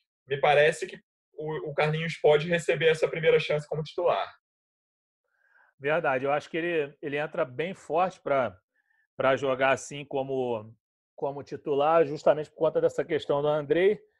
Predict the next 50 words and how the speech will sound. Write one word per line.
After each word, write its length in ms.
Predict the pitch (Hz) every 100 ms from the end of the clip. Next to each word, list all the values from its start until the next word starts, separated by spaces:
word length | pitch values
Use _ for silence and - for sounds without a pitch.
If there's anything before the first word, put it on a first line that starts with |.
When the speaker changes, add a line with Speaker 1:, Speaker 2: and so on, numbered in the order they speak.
| _ _
Speaker 2:
Aí, 240 | 151 143 160
pensando 680 | - 160 135 - 170 165
aqui 240 | 156 - 165
quem 200 | 175 170
seria 320 | - 160 156
o 80 | 160
primeiro 420 | 160 160 160 156
homem, 320 | 156 156 147
acho 160 | 156 -
que 80 | 151
o 40 |
Felipe 300 | - 147 170
Bastos 380 | 143 139 135 -
vai 120 | 143
acabar 320 | 143 139 143
sendo 240 | 139 139 139
recuado. 880 | 135 135 151 147 185 233 262 294 302 _ _ -
Speaker 1:
Pois 120 | 190
é, 80 | 156
Speaker 2:
E 40 |
Speaker 1:
Bastos, 260 | 139 190 190
Speaker 2:
aí 160 | 170
Speaker 1:
Carlinhos 420 | 175 156 147 156
e 40 | 147
Benítez, 520 | 143 131 135 131 117
né? 120 | 113
Imagino 220 | 117 120
Speaker 2:
É, 80 | 196
Speaker 1:
que 60 | 180
seja 240 | 143 127
esse 200 | 110 -
o 20 |
meio 180 | 101 95
campo. 160 | - -
Speaker 2:
eu 60 |
acho 200 | 165 185
que 100 | -
é 120 | 226 165
isso, 160 | 151
acho 120 | 170
que 60 | -
não 160 | 175 - _ _
tem 120 | 180
muito 320 | 175 185 196
erro 180 | 175 185
em 60 | 185
relação 480 | 180 175 165 170 175
a 100 | 170
isso, 280 | 175 - 165
não. 280 | 160 202